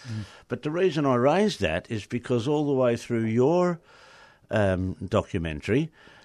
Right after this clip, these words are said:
Speaker 2: there are little, um, um,
Speaker 1: Biblical quotes.
Speaker 2: biblical quotations, particularly from the prophets from memory.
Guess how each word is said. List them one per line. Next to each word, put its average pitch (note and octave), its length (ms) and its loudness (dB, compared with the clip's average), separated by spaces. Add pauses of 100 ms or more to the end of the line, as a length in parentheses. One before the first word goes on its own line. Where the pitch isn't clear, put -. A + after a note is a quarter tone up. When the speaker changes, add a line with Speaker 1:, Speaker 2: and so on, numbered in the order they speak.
(120)
Speaker 2:
there A#2 140 4
are A#2 60 6
little, C3 540 6
um, A2+ 460 2 (1120)
um, A2+ 560 -2
Speaker 1:
Biblical D3+ 360 2
quotes. F#3+ 220 8
Speaker 2:
biblical C#3 320 6
quotations, G2+ 760 2
particularly D#3 520 0
from C3+ 160 0
the B2+ 80 4
prophets - 520 0
from F2 200 -4
memory. E2 360 -8